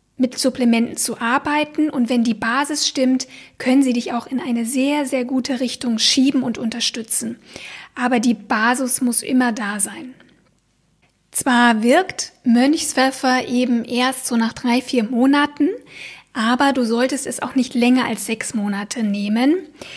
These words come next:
Ähm, vor allem nicht durchgängig, weil eine zu lange Einnahme wiederum die Hypophyse auch schwächen könnte. Und das bedeutet, dass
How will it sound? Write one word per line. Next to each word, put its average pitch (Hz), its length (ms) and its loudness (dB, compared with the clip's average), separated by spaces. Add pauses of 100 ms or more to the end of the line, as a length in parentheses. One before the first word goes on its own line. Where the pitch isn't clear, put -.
(600)
Ähm, 220 600 4 (340)
vor - 220 -6
allem 262 200 4
nicht 269 240 0
durchgängig, 208 800 -2
weil 254 580 0 (160)
eine 226 420 -2
zu - 260 0
lange 262 360 2
Einnahme 226 600 0
wiederum 226 440 0
die 240 120 0
Hypophyse 247 640 -2
auch - 140 -6
schwächen 294 520 -2
könnte. 285 580 2 (1080)
Und 247 420 2
das 254 140 -4
bedeutet, 262 560 0 (200)
dass 233 480 -2